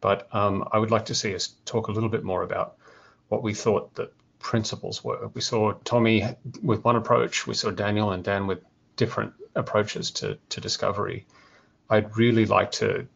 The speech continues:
to say, well, are we talking about networks providing this information, or are we talking about something else? Um, 'cause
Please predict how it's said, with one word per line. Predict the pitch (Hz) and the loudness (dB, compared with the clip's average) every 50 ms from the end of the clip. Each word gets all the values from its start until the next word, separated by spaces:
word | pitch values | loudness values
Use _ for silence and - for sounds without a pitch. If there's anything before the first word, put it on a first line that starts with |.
| _ _ | _ _
to | - - 101 92 | -8 -6 -6 -6
say, | 104 - - - - - 95 92 95 | -6 -6 -6 -2 2 2 4 4 4
well, | 92 98 95 90 - - - - - - - - - - _ _ _ _ _ _ _ _ - | 4 2 2 2 0 -4 -12 -18 -20 -20 -20 -20 -20 -20 _ _ _ _ _ _ _ _ 2
are | - 110 113 | 6 6 8
we | 117 120 110 | 8 8 8
talking | - 123 120 - - 110 | 6 6 4 4 2 0
about | 95 98 92 - | 0 2 0 0
networks | - 107 - - 117 107 - - - - - - - _ _ _ - - - - - - | 0 -2 0 2 2 2 2 2 0 0 -2 -4 -14 _ _ _ -4 -2 0 0 0 0
providing | - 123 110 110 101 95 95 98 | 2 4 6 6 6 6 4 2
this | 101 92 - | 0 0 0
information, | 113 107 - 110 98 98 101 - - 110 - - | -2 -4 -6 -6 -8 -8 -8 -8 -8 -8 -8 -8
or | - - 95 98 - | -6 -4 -2 0 0
are | - 107 | 2 0
we | 104 104 101 | 0 -2 -2
talking | - - 113 110 - 113 110 | -4 -4 -6 -6 -6 -8 -8
about | 98 98 95 92 98 104 - - _ _ _ | -6 -6 -4 -4 -4 -4 -6 -10 _ _ _
something | - - - 113 104 104 104 | -4 -2 -2 -2 0 0 -2
else? | 98 95 101 - - - - - - _ _ - - - _ _ _ _ - | 0 -2 -2 -2 -2 -4 -4 -6 -10 _ _ -20 -20 -20 _ _ _ _ -6
Um, | 104 101 101 110 - _ _ _ | -6 -6 -6 -6 -10 _ _ _
'cause | - 113 101 - - - - | -4 -2 -2 -2 -2 -4 -8